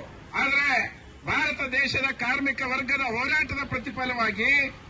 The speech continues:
ಅದಕ್ಕೆ ನಿಯಮಗಳನ್ನು ರೂಪಿಸಕ್ಕಾಗಿರ್ಲಿಲ್ಲ. ನಿಮಗೆಲ್ಲ ಗೊತ್ತಿದೆ, ಕಾಯ್ದೆಗಳನ್ನು ಅಂಗೀಕಾರ ಮಾಡಿದ ಮೇಲೆ ಕೇಂದ್ರ ಸರ್ಕಾರ ಕೂಡ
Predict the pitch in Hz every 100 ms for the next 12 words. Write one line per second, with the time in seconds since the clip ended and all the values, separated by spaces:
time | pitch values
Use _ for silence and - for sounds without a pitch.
0 | - - - - - - 226 269 262 254
1 | 240 311 330 302 294 277 269 - 277 -
2 | 240 254 240 220 170 127 - - - -
3 | - - 254 254 269 302 269 262 277 262
4 | 302 294 - - - - - - 226 302
5 | 285 277 285 269 262 277 277 269 269 254
6 | 254 254 262 240 262 294 - - - -
7 | - - - 247 302 302 - 262 - 269
8 | 269 -